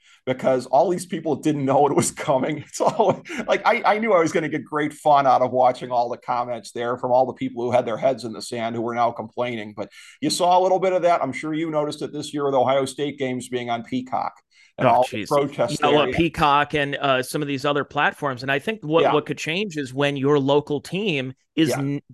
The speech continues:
Speaker 2: playing, but it can't get picked up by the local market. That's
Speaker 1: Yeah.
Speaker 2: what saves a lot of this is the fact
Speaker 1: Mm-hmm.
Speaker 2: that you have a local affiliate that's gonna say, "Hey, we're gonna pick up this t-, the team's package where it's gonna be on our
Speaker 1: Yeah.
Speaker 2: station," even though it's an Amazon's or simulcasting. If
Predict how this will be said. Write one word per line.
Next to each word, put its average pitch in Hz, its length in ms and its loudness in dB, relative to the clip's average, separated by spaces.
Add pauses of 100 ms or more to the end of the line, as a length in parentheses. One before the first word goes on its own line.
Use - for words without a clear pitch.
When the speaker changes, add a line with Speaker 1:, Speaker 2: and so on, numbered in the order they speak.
(100)
Speaker 2:
playing, 175 460 4
but 147 220 0
it 151 140 0
can't 165 260 -4
get - 160 -6
picked 156 220 -4
up 143 160 0
by 139 100 2
the 131 120 0
local 123 260 0
market. 185 500 0
That's 160 240 0
Speaker 1:
Yeah. 175 100 2
Speaker 2:
what 170 100 0
saves 190 480 -4
a 151 80 0
lot 147 260 2
of 147 140 -6
this 127 200 -8
is 127 140 -10
the 131 80 -10
fact 143 280 2
Speaker 1:
Mm-hmm. 143 80 -6
Speaker 2:
that 131 120 2
you 139 140 0
have 151 100 2
a 143 100 0
local 135 440 0
affiliate 160 420 0
that's - 140 -14
gonna 135 160 -8
say, 123 160 -2
"Hey, 147 160 0
we're 143 140 -2
gonna 143 120 -2
pick 151 300 -4
up 131 260 0 (260)
this 131 360 0
t-, 143 580 -8
the 139 200 0
team's 190 380 0
package 190 520 0
where 135 100 -2
it's 135 140 -8
gonna 143 160 -2
be 135 100 0
on 127 160 0
our 123 120 -2
Speaker 1:
Yeah. - 20 -6
Speaker 2:
station," 202 640 -4 (480)
even 165 260 0
though 151 120 4
it's 139 120 -2
an 135 80 -4
Amazon's 135 540 -2
or 131 100 -2
simulcasting. 135 960 -4
If 143 360 0